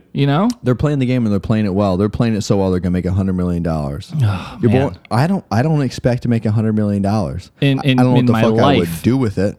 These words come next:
Speaker 2: More money, more problems. I don't need that many problems.
Speaker 1: Yeah, well, Floyd Mayweather, apparently, uh, he does have a few mo problems 'cause that dude's like, and now the I R S is, uh, saying, "Hey, by the way, shit, we forgot about you, but you owe us, uh, you owe us some money, pal."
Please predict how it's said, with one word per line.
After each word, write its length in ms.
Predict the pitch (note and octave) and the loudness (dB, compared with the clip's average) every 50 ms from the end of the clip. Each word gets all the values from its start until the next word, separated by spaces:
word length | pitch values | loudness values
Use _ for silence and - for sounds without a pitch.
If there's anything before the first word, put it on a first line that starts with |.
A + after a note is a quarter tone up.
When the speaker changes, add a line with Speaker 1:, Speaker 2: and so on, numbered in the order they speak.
| - | -6
Speaker 2:
More 180 | - G#2 A2+ A2 | -2 0 0 2
money, 220 | G#2+ G#2+ G#2 G#2 G#2 | 2 0 0 0 0
more 160 | G#2 G2 G2 | 0 0 -2
problems. 480 | - - B2 B2 B2 A2+ F#2 F#2 F#2 F2+ | 0 0 0 0 0 0 -2 -2 -2 0
I 60 | F#2+ | 0
don't 140 | G2+ G#2+ G#2 | 0 0 0
need 140 | G#2 G#2 F#2 | 0 0 -2
that 160 | F2 D#2+ C2+ | -2 -4 -4
many 160 | E2+ F2+ F2 | -4 -4 -2
problems. 580 | - - A2+ A#2 A2+ G2 D#2+ D#2 D2 D2 - - _ - | -2 0 0 0 0 -2 -4 -6 -8 -10 -12 -16 _ -4
Speaker 1:
Yeah, 300 | - B2+ D3 C#3 B2 G2+ | 0 0 2 2 0 0
well, 360 | F#2+ G#2 A#2 A#2+ B2 A#2+ A#2 | 0 0 2 2 2 2 0
Floyd 320 | A2 - - D#3 D3+ C#3+ B2 | 0 0 0 0 0 2 0
Mayweather, 400 | B2+ C3+ C#3+ C#3 B2 A2 G#2 G2+ | 0 2 2 2 2 2 0 0
apparently, 580 | F2+ - A2+ A2 G#2+ G#2+ A2 G#2+ G#2 G#2+ G#2+ | 0 0 0 0 0 0 0 0 0 0 2
uh, 260 | G#2+ G#2 G#2 G#2 G2+ G2+ | 2 2 2 2 0 0
he 200 | G2 A#2 B2+ B2 | 0 0 0 2
does 200 | B2+ C3 C3+ - | 0 0 0 -2
have 140 | G#2+ G#2 F#2+ | -2 -2 -2
a 60 | G2 | -4
few 240 | - - A2+ G#2+ G#2 | -2 0 0 0 2
mo 300 | F#2+ F#2+ G2 G2 G2 G2 | 2 0 2 0 0 0
problems 520 | - - G#2 F#2+ F#2+ F#2+ F#2 G2+ F#2 F#2 - | 0 0 0 0 0 0 0 0 0 -2 -2
'cause 180 | - G2+ F#2 | -2 -2 0
that 180 | G2+ G#2 A#2 A2+ | 0 0 0 0
dude's 220 | A2+ A2 G#2 G2 | 0 -2 0 0
like, 180 | G#2 G2 F2 - | -2 -2 -2 -2
and 100 | G#2+ G#2 | -2 0
now 200 | A2 A2 A#2 A#2 | 0 0 0 2
the 100 | A2 G#2+ | 2 0
I 160 | G#2 G#2 G2+ | 2 2 2
R 120 | F#2+ G2 | 2 2
S 220 | G#2 A2 G#2+ - - | 2 0 0 -2 -4
is, 200 | G2 F2+ F2+ F#2+ | -4 -4 -4 -4
uh, 160 | F#2+ F2 F2 | -4 -4 -4
saying, 260 | - - A2+ G#2 A2 | -4 -2 -2 0 0
"Hey, 220 | C3+ F#3 A#3 A#3+ A3+ | 0 2 0 0 0
by 180 | G3+ A3 B3 | 0 0 0
the 80 | B3+ B3+ | 0 0
way, 280 | B3+ C4 C4+ B3 E3+ | 0 0 0 0 0
shit, 260 | A2 - - G#3+ A3+ - | 0 0 -2 -2 0 0
we 100 | E3+ F3+ | -2 -2
forgot 320 | - - F#3 A3 G#3+ G#3+ | -4 -2 -2 0 2 2
about 220 | G3+ E3 C#3+ B2+ | 2 2 2 2
you, 120 | B2+ A#2+ B2 | 2 0 0
but 140 | A#2+ B2+ A2 | 0 0 0
you 160 | C3+ D#3+ F3+ | 0 0 0
owe 140 | F3+ E3+ E3 | 0 0 0
us, 200 | D#3+ D3 - - | 0 0 -2 0
uh, 200 | D3 D3 D3 C#3+ D3 | 0 0 0 0 -2
you 200 | C3+ - G3+ A3 | -2 0 0 2
owe 140 | A3 G#3 G3 | 2 2 0
us 100 | F3 - | 0 -2
some 140 | - E3+ | -2 -2
money, 240 | E3 F#3 G#3 F#3+ A#2 | 0 0 0 0 0
pal." 400 | - A2+ G2 G2+ A2+ B2+ - - | 0 0 0 2 0 0 -2 -8